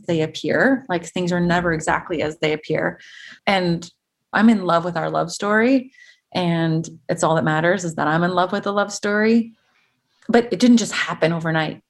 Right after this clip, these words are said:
You know, I mean, we had a real journey and I had a real process and, you know, like, breaking,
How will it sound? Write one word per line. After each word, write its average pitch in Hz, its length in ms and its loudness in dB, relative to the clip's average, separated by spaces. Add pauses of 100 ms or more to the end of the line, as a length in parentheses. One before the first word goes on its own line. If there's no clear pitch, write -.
You 185 100 -2
know, 170 160 2
I 175 80 -2
mean, 175 200 0
we 180 100 2
had 180 160 0
a 165 80 2
real 175 240 2
journey 160 420 -2
and 160 120 -2
I 185 40 -4
had 165 220 -2
a 160 80 0
real 165 260 0
process 165 760 -4
and, 170 240 -4 (460)
you 233 100 6
know, 170 260 0
like, - 300 -4 (220)
breaking, 175 560 0